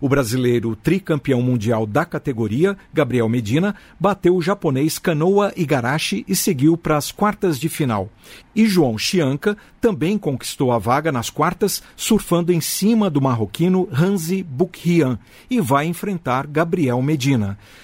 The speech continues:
Já o surfista brasileiro Felipe Toledo foi eliminado da disputa contra o japonês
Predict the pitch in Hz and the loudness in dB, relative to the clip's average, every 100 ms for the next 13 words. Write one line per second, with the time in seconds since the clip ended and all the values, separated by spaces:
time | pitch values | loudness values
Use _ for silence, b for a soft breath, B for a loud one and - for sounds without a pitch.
0 | - 110 135 139 - 127 - 120 - 123 | -6 0 2 0 -4 -6 -4 -6 -2 -2
1 | 117 120 120 113 110 104 - 127 135 131 | 0 0 0 0 0 -2 -2 0 0 0
2 | 123 110 110 151 175 B B - 170 170 | -2 0 2 2 0 B B 0 2 4
3 | 131 135 214 214 139 151 156 143 135 - | 2 2 2 0 0 -2 -2 0 -2 -2
4 | - 160 175 170 - 180 226 202 180 185 | 0 2 2 -2 2 0 2 -4 -2 -2
5 | 185 139 135 151 - | 0 0 0 -2 -8